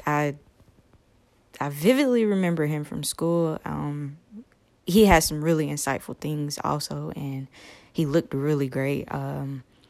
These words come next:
Quentin, God, I, I've already touched on how he, Quentin is the reason that I, I felt inclined to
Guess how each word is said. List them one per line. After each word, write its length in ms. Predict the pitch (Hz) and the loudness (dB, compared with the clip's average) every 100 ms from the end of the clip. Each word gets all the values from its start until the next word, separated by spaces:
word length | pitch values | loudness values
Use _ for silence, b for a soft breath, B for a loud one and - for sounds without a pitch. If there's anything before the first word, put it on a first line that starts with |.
| _ - | _ -10
Quentin, 520 | - 233 196 190 180 - _ 156 | 4 6 6 2 -2 -8 _ -6
God, 440 | 160 156 143 - - | -2 -2 -2 -6 -10
I, 220 | 143 139 - _ _ _ _ _ - | -8 -8 -12 _ _ _ _ _ -8
I've 140 | 147 | -2
already 440 | 156 156 147 147 - _ _ B B B B | 0 0 -2 -6 -10 _ _ B B B B
touched 340 | - 165 - - | 0 0 0 -6
on 440 | 147 143 147 143 - | -4 -4 -6 -8 -14
how 500 | - 151 143 143 139 135 | -10 -8 -6 -6 -8 -8
he, 200 | 151 143 - | -10 -10 -10
Quentin 360 | - 165 156 147 | -8 -6 -6 -6
is 160 | 147 | -8
the 100 | 147 | -8
reason 400 | 143 156 147 143 | -4 -4 -4 -6
that 160 | 135 139 | -8 -8
I, 240 | 135 139 - B B B - | -8 -8 -12 B B B -8
I 400 | 131 139 139 139 - - | -6 -4 -6 -8 -14 -2
felt 260 | - 185 | 0 2
inclined 560 | 170 160 156 160 165 151 | 0 -2 0 2 0 -4
to 320 | 151 139 139 | -6 -6 -8